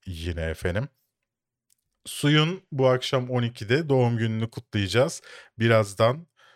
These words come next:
bu yayından sonra Twitch'te canlı yayında olacağız. Sizi oraya davet ediyoruz. Twitch nokta T V slash Berkgün kanalına gelirseniz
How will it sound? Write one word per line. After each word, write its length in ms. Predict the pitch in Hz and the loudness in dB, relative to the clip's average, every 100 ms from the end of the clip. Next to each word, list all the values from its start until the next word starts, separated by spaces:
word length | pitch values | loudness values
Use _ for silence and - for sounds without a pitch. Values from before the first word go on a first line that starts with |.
| _ | _
bu 120 | 110 110 | -6 0
yayından 540 | 98 98 95 101 95 | 2 0 -2 -4 -4
sonra 380 | - 101 104 151 | -4 -2 0 -2
Twitch'te 840 | - 104 95 90 - 110 131 170 117 | -6 -8 -6 -8 -2 0 2 -2 -4
canlı 440 | 95 98 92 107 | 0 0 0 -2
yayında 420 | 98 95 95 101 | 0 0 -4 -2
olacağız. 760 | 95 85 85 98 120 165 - - - - _ | -2 -4 -6 -2 -2 -2 -12 -20 -20 -20 _
Sizi 560 | - - 92 92 135 - | -12 -8 -4 0 0 0
oraya 380 | 117 113 107 95 | 2 4 2 2
davet 380 | 95 90 90 98 | 2 0 -2 -6
ediyoruz. 600 | 82 90 95 135 - - - - _ _ _ - | -6 -6 -4 -4 -6 -20 -20 -20 _ _ _ -8
Twitch 420 | 117 107 110 92 | -4 -2 -4 -4
nokta 300 | 92 - 98 | -4 -2 -6
T 260 | - 90 | -4 -4
V 120 | 90 131 | -4 -4
slash 500 | - 101 117 - 98 | 0 2 2 0 0
Berkgün 440 | 95 90 - 95 | 0 -2 -8 -10
kanalına 480 | - 90 90 92 95 | -6 -4 -4 -4 -4
gelirseniz 680 | 95 101 82 - 101 127 | -2 -4 -4 -6 -4 -4